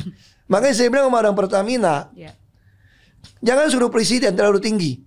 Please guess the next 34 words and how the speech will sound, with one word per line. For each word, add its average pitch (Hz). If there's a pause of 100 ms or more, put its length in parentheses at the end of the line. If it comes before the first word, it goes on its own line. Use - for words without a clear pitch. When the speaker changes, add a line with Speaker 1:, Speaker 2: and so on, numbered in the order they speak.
Speaker 2:
jangan 226
suruh 220
menteri. 208 (560)
Dirut 214
Pertamina 208
lakukan." 143 (560)
Kalau 185
saya 196
dirut, 208
saya 208
akan 190
lakukan. 151 (540)
Langsung 202
kita 214
batasi. 165
Kita 190
ada 190
My 160
Pertamina 156
toh. 147 (100)
Speaker 1:
Ya. 175 (880)
Speaker 2:
Motor 240
oke. 208 (580)
Kendaraan 233
di 240
atas 214
lima 202
tahun 208
oke. -
Speaker 1:
Ya. 165 (640)
Speaker 2:
Jadi -
jelas. 233
Speaker 1:
Ya, 156 (340)
betul. 165